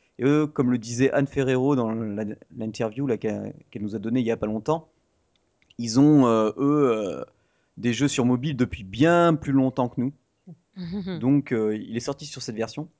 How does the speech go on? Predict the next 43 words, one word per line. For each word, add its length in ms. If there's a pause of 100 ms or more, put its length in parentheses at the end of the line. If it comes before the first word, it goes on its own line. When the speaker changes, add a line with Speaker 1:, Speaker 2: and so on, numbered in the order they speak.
(880)
Speaker 1:
Et 80
là, 320
euh, 100
cette 160
version 320
trois 160
D 80
S 160
existe 380
aussi 260
sur, 400
euh, 180
I 120
O 80
S. 360
Il 60
y 60
a 20
même 220
le 100
trois 320
qui 400
est 40
sorti 600
sur, 300
euh, 160
I 100
O 100
S. 300 (1040)
Speaker 2:
Ou 80
pinaise. 380
Speaker 1:
C'est 80
fait 180
par, 400
euh, 640 (160)
par 120
une 80
société 480
qui 100
s'appelle, 460
euh, 320 (760)
Radeon. 640 (260)
Speaker 2:
Mhm. 260